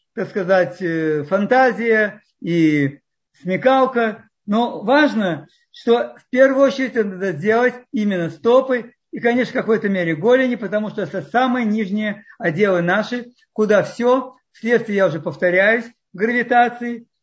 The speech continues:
стекает все это вниз. Теперь два слова об отеках вокруг глаз и так далее. У нас есть затылочная кость и есть височная. Между ними есть отверстие, в котором проходит яремная вена.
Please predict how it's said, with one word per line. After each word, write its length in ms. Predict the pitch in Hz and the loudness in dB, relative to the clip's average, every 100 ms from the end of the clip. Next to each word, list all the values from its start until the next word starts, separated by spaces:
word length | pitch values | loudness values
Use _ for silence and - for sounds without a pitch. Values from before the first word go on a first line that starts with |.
| _ | _
стекает 560 | - 214 202 226 240 240 | -6 -6 4 4 4 -2
все 180 | - 196 | -4 -2
это 240 | 196 185 | -2 -4
вниз. 340 | 147 131 117 - _ _ _ _ | -4 -6 -6 -14 _ _ _ _
Теперь 600 | _ 269 262 208 147 123 _ _ _ _ _ _ _ | _ 0 4 4 2 0 _ _ _ _ _ _ _
два 280 | 143 233 285 | -2 2 2
слова 640 | 277 254 247 254 254 254 - | 2 4 4 4 0 -2 -2
об 200 | 226 226 | -2 0
отеках 600 | 220 226 233 226 233 - | -2 -2 -6 -4 -6 -6
вокруг 460 | 208 202 202 208 180 | -6 -6 -2 -2 -2
глаз 320 | 190 226 - | 2 2 0
и 20 | |
так 200 | 226 180 | -4 -4
далее. 500 | 165 147 127 123 123 - _ _ _ _ _ _ | -2 -2 -2 -6 -10 -14 _ _ _ _ _ _
У 100 | 214 | 0
нас 240 | 269 269 | 2 2
есть 400 | 214 269 262 - _ | 0 0 -2 -8 _
затылочная 800 | 165 233 240 247 226 208 220 214 | -4 -2 -2 0 -2 -2 -6 -4
кость 400 | 208 202 220 - _ _ _ _ _ _ _ | 0 0 0 -8 _ _ _ _ _ _ _
и 80 | 180 | -4
есть 200 | 214 208 | -2 -2
височная. 840 | 214 208 196 160 - 143 127 - _ _ | -4 -2 -2 -2 -4 -6 -6 -12 _ _
Между 240 | - 202 240 | -6 -4 0
ними 280 | 254 285 269 | 2 4 4
есть 260 | 254 233 | 2 -2
отверстие, 760 | 226 180 196 202 - 226 226 226 _ _ | -2 -2 -2 -2 -4 -4 -4 -8 _ _
в 40 | _ | _
котором 380 | 226 254 240 214 | 4 4 4 2
проходит 560 | 208 147 220 240 254 | -2 0 0 2 0
яремная 580 | 220 202 214 220 208 208 | -2 0 0 0 -2 -4
вена. 500 | 165 151 131 120 113 | -4 -6 -6 -10 -16